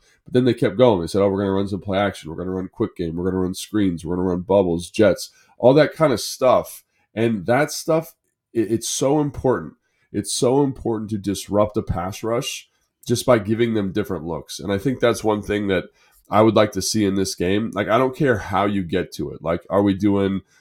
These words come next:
you know, kind of the token fake out of gun and a half roll and we're setting up for a play action? That's fine, but we're moving the pocket. We're giving the offensive line an opportunity to jump set, and we're, we're letting them be a little bit more aggressive. We're giving the defensive line a different look.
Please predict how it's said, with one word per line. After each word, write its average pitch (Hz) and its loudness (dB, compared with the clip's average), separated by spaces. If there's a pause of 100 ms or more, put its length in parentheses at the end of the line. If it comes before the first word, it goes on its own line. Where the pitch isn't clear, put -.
(140)
you 98 -4
know, 95 2
kind 101 2
of 92 2
the 87 0
token 101 -2
fake 98 0
out 95 2
of 92 -2
gun 95 0
and 90 -2
a 82 -2
half 90 -6
roll 98 4
and 90 -4
we're 92 -6
setting 90 -4
up 90 -10
for 98 -4
a 90 -6
play 92 -4
action? 104 -4 (260)
That's 139 0
fine, 123 4
but 95 0
we're 101 -2
moving 135 2
the 110 0
pocket. 98 -4
We're 82 -4
giving 110 0
the 107 2
offensive 98 -2
line 92 -2
an 95 -2
opportunity 92 -4
to 82 -2
jump 101 -2
set, 98 2 (520)
and 101 0
we're, 95 2
we're 95 0
letting 101 2
them 104 0
be 104 4
a 104 2
little 101 2
bit 98 -2
more 101 2
aggressive. 95 -2
We're 90 -2
giving 107 -2
the 92 -2
defensive 92 -6
line 92 -2 (320)
a 95 -4
different 98 -2
look. 101 0